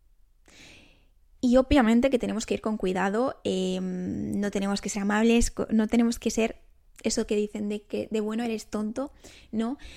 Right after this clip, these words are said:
Em, hay que ver los, las banderas rojas que se dicen, ¿no? El, hay que ver en qué momento se están pasando contigo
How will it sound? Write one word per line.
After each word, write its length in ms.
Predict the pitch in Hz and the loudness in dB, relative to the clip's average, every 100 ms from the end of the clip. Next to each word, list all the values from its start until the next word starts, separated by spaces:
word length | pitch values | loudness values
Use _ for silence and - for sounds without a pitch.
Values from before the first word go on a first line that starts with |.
| - - _ _ | -20 -20 _ _
Em, 640 | 226 214 214 208 208 208 - | -4 -2 -2 -4 -4 -8 -4
hay 120 | - 240 | -4 -2
que 300 | 294 - - - - - - | -2 -4 -10 -20 -20 -20 -12
ver 440 | 208 220 247 - - - _ _ _ _ - - | 0 2 2 -2 -12 -20 _ _ _ _ -10 0
los, 440 | 214 202 208 - - | 2 2 -2 -4 -4
las 220 | 214 202 | -4 -2
banderas 360 | 208 208 247 233 | -4 2 4 4
rojas 280 | 233 220 | 0 -2
que 100 | - | -4
se 100 | 208 | -2
dicen, 380 | 220 247 - 226 | 2 2 0 -2
¿no? 240 | 226 262 - | -2 -4 -4
El, 240 | 220 - - | -4 -4 -2
hay 180 | 214 208 - | -2 -4 0
que 140 | 247 | 2
ver 260 | 214 233 - | 4 0 -2
en 140 | 208 | -2
qué 140 | 208 220 | 0 2
momento 640 | 220 208 226 226 269 285 - - | 2 0 -2 0 0 -2 -8 -8
se 100 | 220 | -6
están 280 | - 214 226 | -2 -2 -2
pasando 440 | 233 - 220 226 | -4 -4 -4 -2
contigo 540 | 214 214 214 220 240 | -2 -2 -2 -2 -4